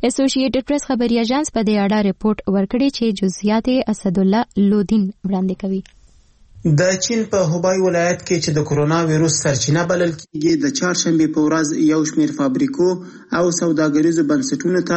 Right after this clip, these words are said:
Speaker 2: د فعالیت د بیا پیل اجازه ورکول شوه. د چین حکومت غواړي وښیي چې د دغه خطرناک ویروس خپرېدلې چې د دغه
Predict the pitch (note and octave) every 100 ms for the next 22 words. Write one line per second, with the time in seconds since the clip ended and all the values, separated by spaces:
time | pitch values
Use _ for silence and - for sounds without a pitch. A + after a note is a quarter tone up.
0 | D#3+ D3+ D3 C#3 E3 E3 - D3 C#3 C#3+
1 | E3 D#3+ E3 E3+ E3+ C3+ C3+ C3+ E3 C3+
2 | A#2 B2+ A#2+ A#2+ A#2+ - C#3 C#3 C3+ -
3 | - _ - D#3+ F3+ F3+ G3+ E3 F3+ -
4 | F3 D#3+ - F3 E3 F3+ - F3+ F3 D#3
5 | D3 D3 D#3+ D#3 D3 D3+ D3 D3+ E3 D#3+
6 | D3+ D3 D#3+ - - C#3+ C#3 C#3 F3 F#3
7 | F3+ E3+ - - - D#3+ D#3 E3 D#3+